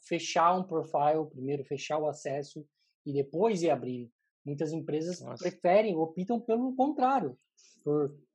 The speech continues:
Speaker 1: começar tudo aberto e depois ir fechando. E se você não passa por essa experiência, você fica ali acreditando que o mundinho de Alice é tudo começar fechado e depois ir abrindo,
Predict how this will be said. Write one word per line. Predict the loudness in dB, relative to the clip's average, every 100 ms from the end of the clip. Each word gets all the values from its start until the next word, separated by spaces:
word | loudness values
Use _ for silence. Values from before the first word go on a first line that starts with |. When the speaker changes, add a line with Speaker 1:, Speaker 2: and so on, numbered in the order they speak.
| _ _
Speaker 1:
começar | 0 0 2 2
tudo | 4 4
aberto | 4 4 6 6 4 -4 -6 -8 _ _ -8
e | -4 -2 -2 -6 -2
depois | 0 0 2 2 2
ir |
fechando. | -2 -4 -2 -4 -4 -10 _ _ -12
E |
se | -8 -4
você | -4 -4 -2 -2
não | -2 0
passa | 2 2 0
por | -2 -2
essa | -2
experiência, | -6 -4 -2 0 -2 -2 -4 -8 -10 _ _ _ _
você | -8 -4 -8 -6
fica | -8 -2
ali | 2 2
acreditando | 0 -2 -4 -4 0 0 -2
que | -2 -4
o |
mundinho | -2 -4 -6 -6 -4 -4 -6 _ _ _
de | 0
Alice | 0 0 -2 -6 -10 -14 -16 _ _
é | 2 2
tudo | 2 -6 -6
começar | -4 -4 -4 -6
fechado | -6 -6 -4 -4 -4
e |
depois | -6 -2 -4 -2
ir | -4
abrindo, | -6 -6 -6 -6